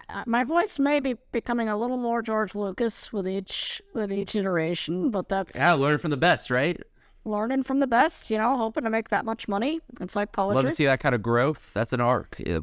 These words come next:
Speaker 2: as we call it in the writers' room.
Speaker 1: Uh, I love hearing you boys talk shop. You, you're famous for a reason. Um, it's, my, my confusion is for this summer blockbuster we ordered. Um,
Speaker 2: Uh-huh.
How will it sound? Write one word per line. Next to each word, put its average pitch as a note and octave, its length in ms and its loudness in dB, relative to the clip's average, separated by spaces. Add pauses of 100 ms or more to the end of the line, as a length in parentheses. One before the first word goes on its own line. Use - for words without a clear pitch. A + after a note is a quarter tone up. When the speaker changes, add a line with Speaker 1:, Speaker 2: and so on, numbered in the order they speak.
Speaker 2:
as G#2 160 0
we G#2+ 80 -2
call A2 220 0
it G2 60 -2
in G2+ 80 0
the F#2+ 60 -2
writers' G2 380 0
room. F#2 240 -4
Speaker 1:
Uh, A3 320 -2
I G3 220 2
love F#3 240 2
hearing D3+ 260 0
you C#3 140 0
boys C3+ 320 -2
talk C#3 260 -2
shop. C3+ 400 -2
You, E3 300 -6
you're D#3+ 160 -6
famous F#3+ 340 -4
for D#3+ 180 -2
a C#3 40 0
reason. C3+ 360 -2 (360)
Um, F3 600 0 (220)
it's, - 520 -6 (380)
my, A3+ 300 0
my A#3 140 0
confusion C4+ 600 -2
is B3 200 -2
for A#3 160 -2
this A3 160 0
summer B3+ 360 0
blockbuster F#3+ 840 0
we C#3+ 120 -2
ordered. C3 720 0 (400)
Um, D#3 300 4
Speaker 2:
Uh-huh. C#3+ 240 4